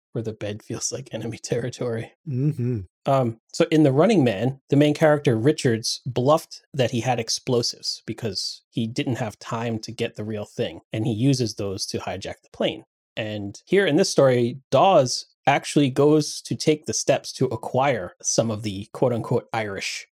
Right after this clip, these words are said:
Speaker 2: <laughs>
Speaker 1: that, uh, they called it in The Running Man. And the line when he's talking to Magliore, Magliore says, "Okay, okay, I'll bite. What do you want explosives for? You gonna blow up the Egyptian trade exposition?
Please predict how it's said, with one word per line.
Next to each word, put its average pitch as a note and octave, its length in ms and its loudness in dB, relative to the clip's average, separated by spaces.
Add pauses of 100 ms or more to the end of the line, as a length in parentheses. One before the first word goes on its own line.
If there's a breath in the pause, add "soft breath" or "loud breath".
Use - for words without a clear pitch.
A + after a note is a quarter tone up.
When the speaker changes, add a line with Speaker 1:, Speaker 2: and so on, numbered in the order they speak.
(140)
Speaker 2:
<laughs> - 160 -6 (120)
Speaker 1:
that, G#2+ 320 -4
uh, G2+ 200 -4 (160)
they A2+ 100 0
called A2 300 -2
it G2+ 100 -10
in G#2 220 -10 (160)
The C3+ 80 -4
Running A#2+ 260 -2
Man. G#2+ 260 -8 (360)
And C#3 180 4
the C3+ 80 6
line E3 200 6
when F3 100 8
he's D#3+ 100 2
talking D#3+ 220 6
to D3 160 8
Magliore, D3 520 6
Magliore D3+ 440 6
says, C3 380 2 (100)
"Okay, D#3+ 320 4
okay, C#3 240 2
I'll A#2+ 120 2
bite. A2 380 -2
What D3 160 2
do F3 80 2
you F3 80 6
want E3 160 6
explosives C#3 680 0
for? - 400 -6 (200)
You C3 80 -2
gonna C#3 180 4
blow C#3+ 300 4
up D3+ 160 4
the D3 120 2
Egyptian C3+ 480 0
trade D3+ 360 2
exposition? D#3+ 800 0